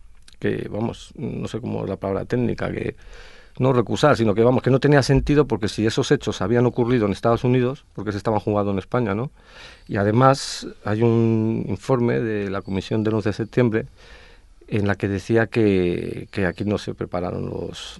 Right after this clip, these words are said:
los hechos, ¿no? Eh, yo lo que sí puedo hablar es de los informes de, de la policía, ¿no? Entonces, una de las actividades a favor del islamismo radical que se me acusaba, pues, era la organización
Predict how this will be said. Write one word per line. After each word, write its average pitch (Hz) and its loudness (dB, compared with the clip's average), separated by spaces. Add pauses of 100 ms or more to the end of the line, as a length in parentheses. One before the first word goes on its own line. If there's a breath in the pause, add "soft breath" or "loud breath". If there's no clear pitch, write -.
los - -8
hechos, 92 -6
¿no? 107 -6 (540 loud breath)
Eh, 117 6 (120)
yo 151 4
lo 156 6
que 147 2
sí 151 2
puedo 139 4
hablar 143 6
es 135 6
de 123 4
los 123 2
informes 117 2
de, 95 2 (120)
de 95 -8
la 92 -6
policía, 92 -4
¿no? 135 -6
Entonces, 110 -2
una 123 6
de 123 6
las 110 2
actividades 113 4
a 98 -4
favor 113 2
del 104 4
islamismo 104 4
radical 107 2 (120)
que - -12
se 113 -6
me 101 0
acusaba, 110 -2
pues, 104 -8
era 101 2
la 98 0
organización 113 -2